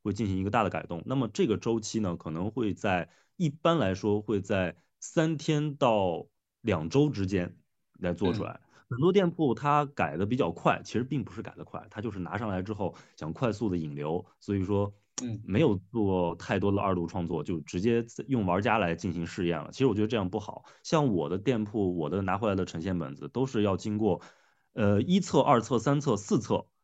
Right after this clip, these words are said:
Speaker 1: 的内测，然后再进行玩家的，呃，免费场的一测、二测，才会再面向用户。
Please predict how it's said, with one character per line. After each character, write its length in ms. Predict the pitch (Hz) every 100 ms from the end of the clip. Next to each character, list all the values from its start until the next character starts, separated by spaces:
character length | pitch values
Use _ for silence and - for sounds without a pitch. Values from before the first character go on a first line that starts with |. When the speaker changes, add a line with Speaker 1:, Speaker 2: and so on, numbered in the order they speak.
| _
Speaker 1:
的 120 | 101 98
内 180 | 123
测， 300 | 101 123 - - -
然 160 | 98 110
后 40 |
再 120 | 127
进 180 | 113 127
行 200 | 104 101
玩 200 | 92 101
家 200 | 135 139
的， 280 | 143 98 80 _ -
呃， 340 | 95 90 90 -
免 200 | 98 95
费 140 | 160
场 240 | 113 90 78
的 100 | 85
一 120 | 104
测、 140 | 104
二 140 | 95 87
测， 240 | 92 85 - _
才 260 | - 85 98
会 220 | 127 101
再 160 | - 95
面 200 | 98 85
向 300 | 95 82 85 -
用 180 | 110 85
户。 280 | 101 -